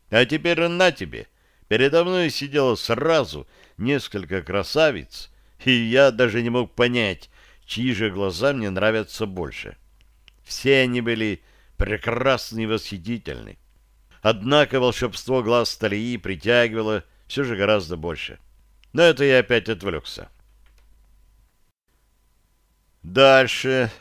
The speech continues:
сказал я и посмотрел на присутствующих. «Растер, ты обращал внимание на Тару,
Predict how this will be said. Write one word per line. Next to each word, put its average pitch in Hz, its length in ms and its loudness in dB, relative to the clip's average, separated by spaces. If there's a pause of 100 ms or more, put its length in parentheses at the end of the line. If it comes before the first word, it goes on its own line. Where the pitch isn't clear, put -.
(100)
сказал 98 460 -2
я 147 220 2
и 165 40 2
посмотрел 110 640 -4
на 123 120 -4
присутствующих. 92 1080 -10 (680)
«Растер, 143 680 0 (520)
ты 151 220 4
обращал 147 440 2
внимание 135 800 0
на 104 220 0
Тару, 127 640 2